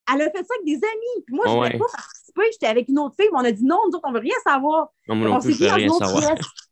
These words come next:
Speaker 1: Hey, j'ai dit non, je veux pas voir ça. Non, non, non, non. On était dans une autre pièce. Puis là, à un moment donné,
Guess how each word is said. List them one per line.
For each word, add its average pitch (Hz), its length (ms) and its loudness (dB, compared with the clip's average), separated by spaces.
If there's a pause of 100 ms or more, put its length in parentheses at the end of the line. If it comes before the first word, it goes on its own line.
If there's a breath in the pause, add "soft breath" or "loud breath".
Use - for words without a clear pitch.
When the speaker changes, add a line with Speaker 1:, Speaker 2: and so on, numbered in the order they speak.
(540 loud breath)
Speaker 1:
Hey, 240 160 4
j'ai 226 120 -4
dit 202 80 -6
non, 240 200 2
je 180 100 -4
veux 180 60 -6
pas 269 120 4
voir 208 220 2
ça. 226 200 2
Non, 208 160 0
non, 202 220 0
non, 180 100 -4
non. 185 200 -4 (320)
On 233 100 2
était 330 140 4
dans 302 120 4
une 285 120 2
autre 359 160 2
pièce. 302 440 -2 (420)
Puis 339 80 2
là, 415 40 6
à - 20 0
un 359 120 2
moment 349 180 0
donné, 311 320 0